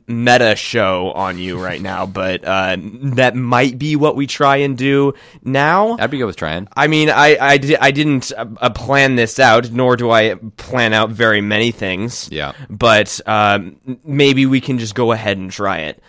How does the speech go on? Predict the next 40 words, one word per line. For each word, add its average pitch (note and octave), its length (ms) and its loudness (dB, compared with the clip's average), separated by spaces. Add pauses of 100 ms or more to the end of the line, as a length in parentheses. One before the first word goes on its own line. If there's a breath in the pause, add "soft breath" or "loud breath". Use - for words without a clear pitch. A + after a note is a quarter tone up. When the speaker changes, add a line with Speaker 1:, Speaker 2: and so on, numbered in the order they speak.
(120)
Speaker 2:
Hmm. - 80 -4
Speaker 1:
I'm A#2+ 160 2
fine G2+ 300 -2
with F#2 180 -10
it. D#2+ 200 -6
Uh, A2 240 2
I C#3 220 6
was G#3 300 2
a C#3+ 40 2
bit C#3 360 2
confused A#2+ 640 -4
about G2 400 -2 (520 soft breath)
something. F2 760 -6 (160)
Speaker 2:
Okay. D2+ 320 -8
Speaker 1:
I A2+ 100 2
need B2 240 0
a, C3+ 140 4
I A#2 80 2
need B2+ 180 -2
a, C3 160 0
I A2+ 100 4
d-, A#2+ 200 -6
need C3 240 -4
a B2+ 60 0
little B2+ 200 -2
bit C3 140 0
of B2 80 0
help A2 240 -2
here. G2 360 -4 (280 soft breath)
I - 60 -4
wanna D3 220 2
make A3 200 0
sure E3+ 220 -2
that C#3+ 160 -2
nothing's A#2 440 -2
wrong G#2 220 0
with F#2+ 160 -8
my F#2 160 -8
brain. D2+ 500 -14 (240)
Speaker 2:
Okay. D2+ 300 -8